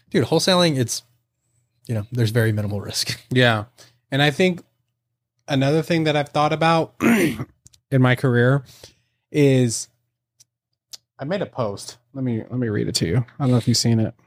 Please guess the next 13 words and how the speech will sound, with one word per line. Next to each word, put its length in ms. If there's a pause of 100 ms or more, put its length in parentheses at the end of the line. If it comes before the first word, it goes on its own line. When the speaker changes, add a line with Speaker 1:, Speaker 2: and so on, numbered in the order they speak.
(720)
Speaker 2:
My 60
Instagram 460
would 60
be 100
hot. 280 (920)
Okay, 240
so 160
I 100
made 260
this 120
post. 480 (1700)
I 200
said, 680